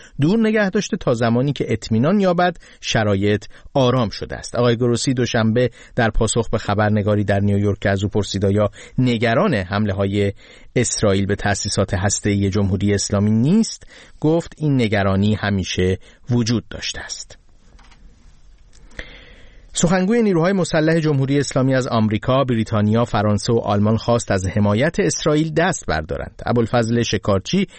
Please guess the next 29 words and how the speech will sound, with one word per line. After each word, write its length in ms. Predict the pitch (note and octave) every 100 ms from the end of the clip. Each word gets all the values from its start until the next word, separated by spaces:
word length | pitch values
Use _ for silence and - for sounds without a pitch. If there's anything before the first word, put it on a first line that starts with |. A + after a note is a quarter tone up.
| -
به 80 | D3+
رهبران 460 | C3+ A2+ B2 A#2+ B2
این 120 | A#2
کشورها 480 | A2 - G#2 G#2 B2+
گفت 260 | F3 -
که 60 | C3+
جمهوری 440 | A#2 G#2 G#2 G#2
اسلامی 340 | G#2 - A#2 D#3
ثابت 360 | - B2+ G3
کرده 380 | - F#3 F3+ F#3 - -
که 100 | -
جنگ 300 | A#2 A#2 G#2+
طلب 360 | G2+ G#2+ C#3 E3
و 60 | A#2
به 80 |
دنبال 400 | G2+ G#2 G2 G2
گسترش 500 | G2 G2+ - F#2+ F#2+
جنگ 280 | E2 A2 A2+
نیست. 400 | A#2+ D3 - - - - -
آقای 220 | C3+ B2+
شکارچی 500 | - - B2 A2 C#3
در 180 | B2+ A#2+
ادامه 440 | - G#2+ G#2 G#2 C#3
ادعا 360 | C3+ G#2 A#2 C#3
کرد 300 | - F#3+ -
که 140 | D#3
اگر 260 | C#3+ D3 C#3+
ما، 320 | C#3+ D#3 D3+ - - - - - - - - - -
که 220 | C#3